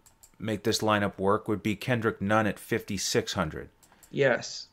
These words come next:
Speaker 1: So
Speaker 2: That's
Speaker 1: if we,
Speaker 2: a smart play.
Speaker 1: if we get him in there, um, just make sure everybody follows us here on Twitter at D F S Coach Talk. Uh, we'll make our changes to this lineup if necessary there on Twitter.
Speaker 2: Yeah,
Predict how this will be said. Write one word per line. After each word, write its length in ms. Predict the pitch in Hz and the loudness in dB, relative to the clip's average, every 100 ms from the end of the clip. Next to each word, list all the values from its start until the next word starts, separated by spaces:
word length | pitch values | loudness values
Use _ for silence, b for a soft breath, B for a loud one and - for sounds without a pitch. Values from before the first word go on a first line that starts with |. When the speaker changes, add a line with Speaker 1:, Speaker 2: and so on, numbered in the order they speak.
| _ | _
Speaker 1:
So 160 | - 107 | -6 2
Speaker 2:
That's 140 | 98 | 4
Speaker 1:
if 40 | 90 | 4
we, 20 | |
Speaker 2:
a 40 | 98 | -4
smart 600 | - - - 123 123 - | -6 -6 0 2 2 -2
play. 360 | - 135 113 | 0 4 4
Speaker 1:
if 60 | - | 2
we 60 | 113 | 4
get 180 | 170 | 4
him 140 | 180 165 | 6 6
in 160 | 151 | 6
there, 360 | 131 123 123 - b b b b - | 6 8 8 4 b b b b 2
um, 520 | 107 107 107 104 - | 8 8 8 4 -4
just 220 | - 135 | 0 2
make 180 | 143 143 | 4 4
sure 160 | - 151 | 6 6
everybody 440 | 131 131 135 131 | 6 10 10 10
follows 480 | 117 131 127 127 117 | 6 8 10 10 8
us 220 | 120 113 | 6 6
here 280 | 127 117 117 | 6 8 8
on 220 | 110 107 | 6 0
Twitter 360 | 92 131 113 117 | 2 4 6 6
at 240 | - 107 - | 4 2 2
D 140 | 117 | 4
F 140 | 107 110 | 6 4
S 120 | 101 | 2
Coach 300 | - 117 110 | 4 2 6
Talk. 340 | 104 101 - b b b b - - | 6 8 6 b b b b -14 -2
Uh, 80 | 98 | 4
we'll 160 | 107 | 6
make 240 | 107 113 113 | 8 8 10
our 140 | 107 | 8
changes 420 | - 117 110 110 | 8 2 2 2
to 100 | - | 2
this 200 | 104 101 | 4 4
lineup 320 | 107 104 101 - - | 6 4 4 0 0
if 200 | 107 - | 0 4
necessary 580 | 107 - 101 101 92 | 4 4 2 6 6
there 180 | 90 95 | 6 6
on 140 | 90 87 | 6 2
Twitter. 380 | - 92 87 - _ _ _ _ _ _ _ _ _ _ _ _ - - _ _ - | 0 2 2 -2 _ _ _ _ _ _ _ _ _ _ _ _ -20 -20 _ _ -8
Speaker 2:
Yeah, 300 | 123 120 | 0 0